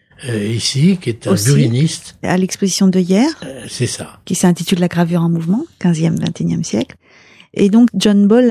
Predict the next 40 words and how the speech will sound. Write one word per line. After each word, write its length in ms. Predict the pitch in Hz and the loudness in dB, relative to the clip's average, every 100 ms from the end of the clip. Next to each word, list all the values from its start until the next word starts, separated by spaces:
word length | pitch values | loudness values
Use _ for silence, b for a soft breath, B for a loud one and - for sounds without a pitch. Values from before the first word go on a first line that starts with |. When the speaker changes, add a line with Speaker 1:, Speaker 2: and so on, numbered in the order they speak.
| - | 0
Speaker 2:
par 140 | 180 | -4
ses 580 | - 196 180 170 170 180 | -2 0 0 0 0 2
inventions. 480 | 214 214 - - 104 | 2 2 0 0 0
Speaker 1:
John 320 | 104 127 131 | 0 0 2
Ball, 320 | 135 190 175 | 2 4 4
oui, 320 | 135 196 175 | 2 2 2
a 140 | 131 127 | 0 -2
une, 300 | 123 120 113 | 0 0 -2
une 120 | 117 | -2
écriture 560 | 123 113 131 123 160 139 | -4 -2 -2 -2 0 0
très 240 | - 160 | 2 2
inventive, 640 | 135 120 110 104 147 185 180 - _ _ - | 2 0 -2 -2 0 2 0 -4 _ _ -14
très 360 | - 151 139 | -4 0 0
riche. 580 | 110 185 - - - - _ _ _ _ - | 2 2 2 -2 -4 -10 _ _ _ _ -10
Il 40 | |
y 40 | |
a 60 | 110 | -6
un 40 | |
vocabulaire 640 | 110 135 135 110 120 151 - | -2 -2 0 -2 -2 -2 -4
très 220 | - 127 | -2 0
riche, 500 | 113 110 - - - - | 0 -2 -4 -8 -14 -14
exactement 560 | 120 110 101 - 120 156 | -8 -8 -6 -6 -2 0
comme 240 | 131 135 117 | -2 -2 -2
Roger 260 | 110 107 | -2 0
Vieillard, 640 | 110 107 127 123 107 95 - | -2 0 0 0 -2 -6 -10
qui 140 | - | -8
a 40 | |
été 300 | 104 104 - | -6 -6 -6
le 80 | 110 | -6
premier 520 | - 113 107 139 160 | -6 -6 -2 2 2
à, 160 | 123 104 - b b b b | 0 -4 -10 b b b b
à 220 | 113 104 | -8 -8
vraiment, 580 | 85 120 127 151 139 113 | -4 -2 2 2 2 0
euh, 100 | 107 92 | -4 -6
transgresser, 800 | - 143 127 123 127 - 170 160 | -2 0 0 0 0 0 2 2
je 140 | 123 | 2
dirais, 460 | 113 110 110 127 143 | -2 -2 -2 0 -2
la 120 | 113 | -2
manière 520 | 120 120 127 143 143 113 | 0 2 2 2 2 0
dont 220 | 120 | -2